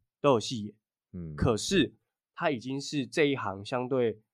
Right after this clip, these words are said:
Speaker 1: 他也觉得自己很幸运，相对自己是很，很多戏拍的人。
Speaker 2: 嗯。
Speaker 1: 但直到现在的他也还是会去拍学生制片，甚至他说
Speaker 2: 嗯。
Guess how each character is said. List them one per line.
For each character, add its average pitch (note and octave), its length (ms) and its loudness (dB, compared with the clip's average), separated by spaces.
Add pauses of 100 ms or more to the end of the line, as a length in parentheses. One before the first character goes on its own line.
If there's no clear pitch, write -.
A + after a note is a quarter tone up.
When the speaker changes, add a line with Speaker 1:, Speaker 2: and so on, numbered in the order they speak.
(260)
Speaker 1:
他 F#3+ 120 4
也 D3+ 80 6
觉 B2 100 0
得 A#2+ 60 0
自 D3 80 -2
己 B2 80 2
很 G2+ 120 -6
幸 B2 220 0
运， A2 180 0
相 C#3 220 -2
对 C#3 100 2
自 C3+ 120 -6
己 G#2+ 160 -10
是 C3+ 120 -8
很， G#2 340 -4 (340)
很 B2 260 -8
多 D#3 200 0
戏 D#3 220 -2
拍 B2 220 4
的 A2+ 100 -2
人。 - 280 -10 (400)
Speaker 2:
嗯。 D#2 300 -12 (440)
Speaker 1:
但 D#3 260 8 (120)
直 C#3 100 -10
到 F3+ 140 2 (160)
现 G3 260 -2
在 E3 100 0
的 B2+ 120 -2
他 D3 160 -2
也 A#2 80 -8
还 A2+ 120 -8
是 C3+ 80 -10
会 D3+ 120 -4
去 D3 100 -8
拍 A#2+ 340 -4
学 A#2 160 -8
生 C#3 160 -4
制 C#3+ 140 -8
片， C#3+ 160 -4
甚 D#3 160 -8
至 D3+ 80 -8
他 C#3 180 -4
说 C3+ 240 -6
Speaker 2:
嗯。 D#2+ 220 -10